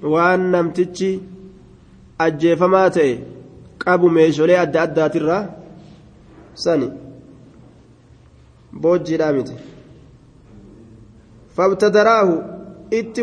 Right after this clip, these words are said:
wal dorgoman, fabtadaraahu itti wal dorgoman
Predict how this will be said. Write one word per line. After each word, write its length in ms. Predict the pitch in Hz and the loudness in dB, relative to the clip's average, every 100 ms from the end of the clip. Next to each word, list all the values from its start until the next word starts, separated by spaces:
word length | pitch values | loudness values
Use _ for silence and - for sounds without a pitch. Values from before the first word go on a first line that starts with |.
| 220 | 4
wal 160 | 214 202 | 4 4
dorgoman, 500 | 226 208 214 190 151 110 - - - - | 4 6 6 6 2 -2 -12 -16 -20 -2
fabtadaraahu 800 | 185 190 208 196 202 220 214 208 | 0 2 0 4 4 6 4 2
itti 160 | 202 214 | 2 4
wal 180 | 208 196 | 4 4
dorgoman 500 | 226 226 208 226 | 4 4 4 2